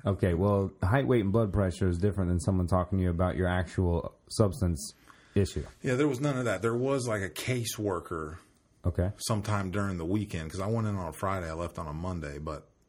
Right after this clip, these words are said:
Speaker 2: uh, there was, like, a caseworker that addressed certain things, and they were definitely pushing me to go to inpatient, you know, trying to make me
Speaker 1: Stay.
Speaker 2: make a, make a decision to go to some inpatient afterwards,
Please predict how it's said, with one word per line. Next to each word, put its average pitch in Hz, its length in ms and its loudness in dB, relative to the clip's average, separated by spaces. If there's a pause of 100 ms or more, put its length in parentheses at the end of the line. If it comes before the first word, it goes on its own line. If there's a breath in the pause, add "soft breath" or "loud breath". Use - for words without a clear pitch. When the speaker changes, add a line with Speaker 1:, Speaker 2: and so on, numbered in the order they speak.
(100)
Speaker 2:
uh, 80 320 -4
there 87 160 -4
was, 107 220 0
like, 92 160 -2
a 80 60 -4
caseworker 87 840 -6
that 80 260 -6 (320)
addressed 90 680 -4 (200)
certain 87 360 -6
things, 90 340 -6
and 90 100 -4
they 104 100 0
were 95 180 -2
definitely 92 560 -4
pushing 90 400 -6
me 85 100 -8
to 82 80 -8
go 85 160 -6
to 80 80 -10
inpatient, 85 640 -8 (280)
you 87 100 -8
know, 73 160 -10
trying 92 280 -6
to 80 40 -10
make 85 300 -8
me 87 380 -10 (640)
Speaker 1:
Stay. 104 300 0
Speaker 2:
make 71 80 0
a, 98 120 -8
make 104 160 0
a 98 60 -2
decision 90 600 -2
to 98 120 -6
go 98 160 -2
to 90 100 -4
some 90 200 -8
inpatient 92 640 -4
afterwards, 78 580 -8